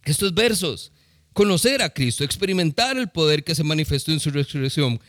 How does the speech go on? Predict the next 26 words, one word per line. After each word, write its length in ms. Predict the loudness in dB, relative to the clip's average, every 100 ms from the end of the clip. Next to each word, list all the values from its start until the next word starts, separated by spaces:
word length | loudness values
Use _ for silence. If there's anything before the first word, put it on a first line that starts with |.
| _ -2
participar 760 | -2 0 2 2 0 0 0
en 100 | -2
sus 160 | -2 -4
sufrimientos 760 | -2 0 2 2 0 -4 -6 -10 -12 0
y 140 | 2
llegar 420 | 2 0 -2 -2
a 80 | -2
ser 200 | -2 -2
semejante 760 | -2 -2 -2 -2 -2 -2 -2 -2
a 140 | 0 2
él 320 | 2 0 -8 _ _ _ _ _ _
en 200 | 0 0
su 200 | -2 -4
muerte. 640 | -2 -2 -2 -4 -6 -8 -10 -20 -20 -20 -20 _ _ _ _ _ _ _ _ _ _ _ _
No 180 | 4 4
en 100 | 4
la 100 | 0
forma 460 | -4 0 0 0 -2
de 120 | -2
vivir, 340 | -4 -4 -6
familia, 560 | -8 -8 -8 -8 -14 _ _ _ _ _ _
sino 320 | -2 0 0
también 640 | 0 -2 2 2 2 -4 _ _ -4
en 200 | 0 2
la 120 | 0
muerte. 500 | -2 -4 -6 -8 -18